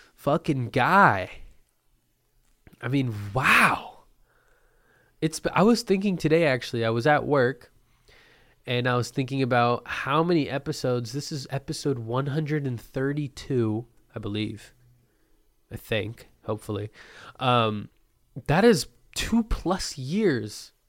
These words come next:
three plus years of podcasting. I mean, that doesn't even feel real. That seriously does not feel real. Like, I've been doing the podcast for that long.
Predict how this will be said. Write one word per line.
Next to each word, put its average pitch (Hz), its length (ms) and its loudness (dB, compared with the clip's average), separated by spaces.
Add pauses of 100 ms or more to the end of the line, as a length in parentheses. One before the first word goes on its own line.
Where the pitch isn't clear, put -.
three 294 280 8
plus - 560 2
years 175 520 2
of 139 140 0
podcasting. 175 840 -2 (1160)
I 147 80 0
mean, 147 160 4
that 147 140 4
doesn't 170 240 0
even 160 200 0
feel 143 440 0
real. 110 560 -2 (680)
That - 160 -4
seriously 165 460 2
does 131 220 -2
not 127 280 2
feel 127 280 0
real. 113 240 2
Like, 107 140 -2
I've 113 200 0
been 135 160 2
doing 127 160 2
the 120 100 0
podcast 113 540 -4
for 117 100 -12
that 110 260 -2
long. 117 360 -4